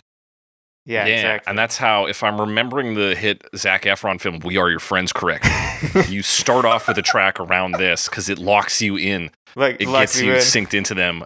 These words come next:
Speaker 2: and then
Speaker 1: Yeah.
Speaker 2: you can kind of control the dance floor
Speaker 1: Gotta lock
Speaker 2: by
Speaker 1: in with
Speaker 2: going
Speaker 1: your heart rate.
Speaker 2: higher B P M, lower B P M. You c-,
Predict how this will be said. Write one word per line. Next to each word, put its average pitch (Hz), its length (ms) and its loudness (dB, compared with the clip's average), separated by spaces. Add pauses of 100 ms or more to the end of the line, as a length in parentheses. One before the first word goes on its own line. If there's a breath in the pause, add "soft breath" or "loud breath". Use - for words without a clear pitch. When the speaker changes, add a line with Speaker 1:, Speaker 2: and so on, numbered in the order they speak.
Speaker 2:
and 98 220 -2
then 101 180 2
Speaker 1:
Yeah. 101 40 -2
Speaker 2:
you 98 80 -4
can 98 160 -6
kind 98 200 -2
of 87 80 -10
control 101 460 0
the 87 80 -4
dance 90 340 0
floor 82 380 -4
Speaker 1:
Gotta 131 160 2
lock 127 240 2
Speaker 2:
by 143 60 0
Speaker 1:
in 135 80 0
with 107 40 -2
Speaker 2:
going 87 120 0
Speaker 1:
your 127 80 0
heart 123 180 2
rate. 123 320 -2
Speaker 2:
higher - 480 -2
B 92 180 -4
P 90 220 -2
M, 87 140 0
lower 87 240 0
B 85 160 -4
P 87 180 -2
M. 85 140 0
You 85 120 -6
c-, - 60 -12